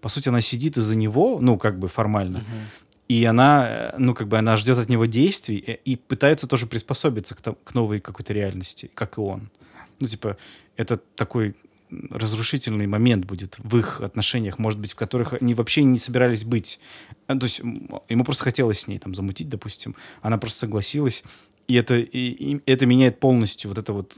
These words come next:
Speaker 1: крючкотворство меняет полностью их от-, жизни, ну, как бы одномоментно.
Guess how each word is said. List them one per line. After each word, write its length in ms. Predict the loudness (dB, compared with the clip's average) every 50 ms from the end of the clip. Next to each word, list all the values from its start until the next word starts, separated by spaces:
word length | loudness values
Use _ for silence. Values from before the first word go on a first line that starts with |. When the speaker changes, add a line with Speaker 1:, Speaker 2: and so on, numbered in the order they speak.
| -12
Speaker 1:
крючкотворство 760 | -10 -10 -8 -8 -10 -10 -10 -8 -4 -2 -2 -2 -2 -6 -8 -6
меняет 260 | -4 -2 -2 -2 -2
полностью 400 | -2 -2 -2 -2 -2 -6 -8 -10
их 180 | -10 -10 -14 -18 -20
от-, 100 | -20 -20 -20 -20 _ _
жизни, 560 | -8 -4 0 0 0 0 -2 -4 -6 -8 -10 -14 _
ну, 200 | -10 -10 -8 -8
как 160 | -10 -12 -14 -14
бы 100 | -14 -12
одномоментно. 600 | -12 -10 -8 -6 -4 -4 -2 -2 -4 -4 -6